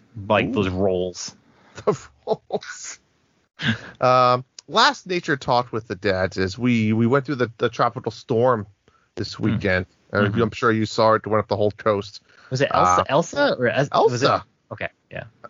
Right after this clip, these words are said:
Speaker 2: Elsa, yeah, yeah, like Frozen. Right? Yeah,
Speaker 1: Yeah.
Speaker 2: Elsa.
Speaker 1: Hmm?
Speaker 2: No snow, just all, we got a lot of rain. I think we had, like, two or three inches of rain.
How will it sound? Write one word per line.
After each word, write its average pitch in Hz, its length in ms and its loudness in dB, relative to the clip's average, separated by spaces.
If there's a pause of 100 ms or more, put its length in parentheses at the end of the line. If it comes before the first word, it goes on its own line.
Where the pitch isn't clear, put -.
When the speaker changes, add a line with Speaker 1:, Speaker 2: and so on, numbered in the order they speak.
(120)
Speaker 2:
Elsa, 151 320 0
yeah, 156 100 2
yeah, 240 240 2
like 117 140 2
Frozen. 123 420 0 (1400)
Right? 285 160 -4 (400)
Yeah, 190 100 4
Speaker 1:
Yeah. - 140 0 (160)
Speaker 2:
Elsa. - 240 -6 (160)
Speaker 1:
Hmm? 160 160 2
Speaker 2:
No 196 140 4
snow, 113 460 0
just - 380 -10
all, 131 400 4
we 147 100 -6
got 160 120 2
a 143 40 2
lot 165 160 4
of 139 120 -2
rain. 117 160 2
I 104 40 0
think 165 140 -4
we 170 40 2
had, 151 60 4
like, 107 120 0
two - 140 -4
or 120 40 0
three 117 220 0
inches 110 220 -6
of 98 120 0
rain. 104 340 2